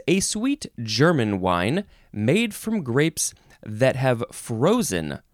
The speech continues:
on the vine. Also, a similar mu-, uh, a similar wine made elsewhere. Doesn't have to be German. It could be made in other places.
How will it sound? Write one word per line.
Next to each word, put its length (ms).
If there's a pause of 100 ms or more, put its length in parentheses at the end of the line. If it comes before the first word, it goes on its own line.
(260)
on 280
the 80
vine. 600 (480)
Also, 520 (300)
a 100
similar 500
mu-, 240 (120)
uh, 220 (340)
a 60
similar 420
wine 460 (240)
made 460 (100)
elsewhere. 560 (360)
Doesn't 260
have 180
to 80
be 100
German. 440 (260)
It 160
could 160
be 80
made 260
in 100
other 180
places. 600